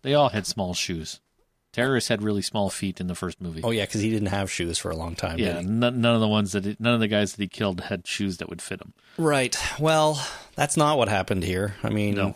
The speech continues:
Speaker 2: there was, there was a gun, gun hidden up her sleeve, and, uh, honestly, I'm not even sure where this gun came from, because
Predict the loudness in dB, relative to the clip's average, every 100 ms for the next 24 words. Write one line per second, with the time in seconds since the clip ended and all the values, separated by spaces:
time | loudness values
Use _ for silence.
0 | -6 -2 0 0 0 0 -2 -4 -2 0
1 | 2 0 0 0 -2 0 2 2 0 0
2 | -2 0 0 0 0 0 0 -4 -14 -20
3 | -8 -4 -2 -2 -2 0 0 -2 -10 -14
4 | -16 _ -20 -20 -8 0 2 2 2 0
5 | 2 2 2 2 0 0 2 2 2 0
6 | -2 -4 -2 -4 -2 -4 -4 -4 0 2
7 | 2 0